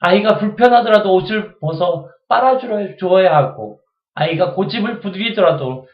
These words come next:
손에 있는 더러운 것을 놓게 해야 합니다. 하나님도 무작정 파괴시키고 계시는 것은 아닙니다.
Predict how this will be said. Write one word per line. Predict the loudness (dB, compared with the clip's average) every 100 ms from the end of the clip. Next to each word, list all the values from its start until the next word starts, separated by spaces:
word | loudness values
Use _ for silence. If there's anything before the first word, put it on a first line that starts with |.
| _
손에 | -4 0 0
있는 | -2 -4
더러운 | 0 2 2 0
것을 | -6 -8 -4
놓게 | -2 -4 -8 -10 -4
해야 | -4
합니다. | -4 -10 -12 -20 _ _ _ _ _ _ _ _ _
하나님도 | -2 -2 -2 -4
무작정 | 0 4 4 2 -4 -4
파괴시키고 | -2 -2 -2 -8 -10 -8 -6
계시는 | -6 -6 -8 -12
것은 | -10 -8 -6 -2
아닙니다. | -2 -2 -4 -10 -12 -18